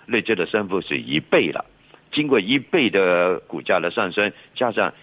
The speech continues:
业绩已经公布了，其实，啊，高台多多少少会有一点点的回调的压力的，现在还是在消化之中。一块八是，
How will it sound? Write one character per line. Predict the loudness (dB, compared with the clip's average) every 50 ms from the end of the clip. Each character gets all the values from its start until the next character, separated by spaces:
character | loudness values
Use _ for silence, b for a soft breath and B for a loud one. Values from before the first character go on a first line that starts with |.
| B B
业 | -2 -2 -2 -2
绩 | -2 -4 -4
已 | -4 -6 -10
经 | -8 -4 -4 -4 -4
公 | -2 0 0 0 0
布 | 0 2 2 2
了， | 2 0 -2 -6 -10 _
其 | -4 -2 -2 -2
实， | 0 0 0 0 -2 B B B B _ _ _ _ _ _ -20 _ _
啊， | -2 0 2 2 2 2 0 0
高 | 0 0 0 0
台 | 0 0 -2 -2 -2 -4 b b b b b b _ _ -4
多 | -2 -2 -2
多 | 0 -2 -2 -2 -2
少 | -2 -2 -4 -2
少 | -2 -2 -4
会 | -2 -2 0 0 2
有 | 2 0
一 | 0 -4 -6
点 | -2 -2 -2 -2 0
点 | -2 -2 0
的 | 0 -2 -2 -2 -6 -16 _ _ _ _ _ -20 _ -4
回 | -2 -2 -2
调 | -2 -2 -2 0
的 | 0 0
压 | 2 2 2 2 2
力 | 0 0 0
的， | 0 -2 -2 -4 B B B B
现 | -4 -2 -2 -2 0
在 | -2 -4
还 | -2 -2 -4 -4
是 | -4 -6
在 | -6 -4 -4 -4 -4
消 | -4 0 0 0 0
化 | 0 0 -2 -2
之 | -2 -4 -2
中。 | 0 -2 -2 -2 B B B B B B B B B B
一 | -2 -2 -2
块 | -2 0 0 0 0
八 | 0 -2 -2 -2 0 -2 -4 -6
是， | -8 -8 -6 -6